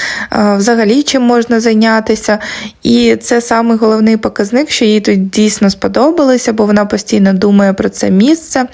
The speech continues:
І, е, це мене дійсно дуже радує, тому що раніше вона була дуже незадоволена цим, і я хвилювалася, що вона так і залишиться при цій думці. Але ні, вона, по-перше, дуже добре тут відпочила,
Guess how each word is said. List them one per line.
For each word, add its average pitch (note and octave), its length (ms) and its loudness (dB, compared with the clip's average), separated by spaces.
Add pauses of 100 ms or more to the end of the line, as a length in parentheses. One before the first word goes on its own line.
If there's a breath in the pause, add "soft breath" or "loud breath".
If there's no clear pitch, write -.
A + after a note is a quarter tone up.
(480 loud breath)
І, A#3 440 2
е, G#3 260 2
це A3 320 -2
мене G3+ 320 2
дійсно G#3 360 0
дуже G3+ 280 2
радує, C#4+ 380 0
тому G#3 280 2
що G3+ 240 -2 (420 loud breath)
раніше A3 560 0
вона G3+ 220 0
була G3+ 240 0
дуже G#3+ 380 0
незадоволена A3 880 2
цим, B3 440 0 (420 loud breath)
і G#3+ 460 4
я A3 300 0
хвилювалася, G#3 800 0
що G3+ 200 -2
вона G3 420 0 (140)
так G3 240 -4
і - 20 -2
залишиться C4+ 560 0
при - 140 -6
цій B3 320 0
думці. A#3 480 0 (400 loud breath)
Але A3 460 0
ні, G#3 140 4
вона, G3+ 260 2
по-перше, G#3 460 -4
дуже G#3+ 280 2
добре G3+ 360 0
тут G3+ 240 -2
відпочила, D4 720 0